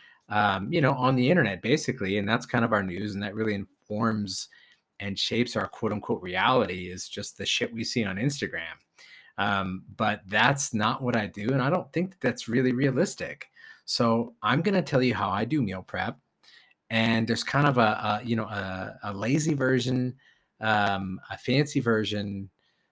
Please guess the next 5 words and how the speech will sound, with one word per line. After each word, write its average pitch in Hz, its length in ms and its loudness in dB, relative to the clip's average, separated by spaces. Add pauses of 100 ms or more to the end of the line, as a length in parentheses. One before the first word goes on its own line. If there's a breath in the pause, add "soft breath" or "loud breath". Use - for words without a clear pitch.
(160)
um, 98 460 0 (100)
and 107 500 -2 (120)
a, 104 580 -2 (240)
you 151 140 0
know, 139 240 4